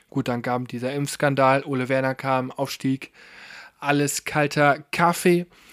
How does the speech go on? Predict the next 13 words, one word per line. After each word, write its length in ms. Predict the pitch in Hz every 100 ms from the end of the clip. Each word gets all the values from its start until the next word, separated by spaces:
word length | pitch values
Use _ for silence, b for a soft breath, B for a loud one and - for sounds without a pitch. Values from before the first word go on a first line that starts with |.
| B -
Nichtsdestotrotz, 800 | 147 160 - 143 - 160 170 -
anscheinend 600 | 131 - 151 151 - - _ _
soll 220 | 143 143
der 160 | 143
Kontakt 500 | - 143 - 151 -
zwischen 240 | - - 143
beiden 220 | 135 139
ja 80 | 139
immer 200 | 143 143
noch 400 | 139 131 - _
ganz 220 | 110 -
gut 180 | 208 190
sein. 360 | 185 175 180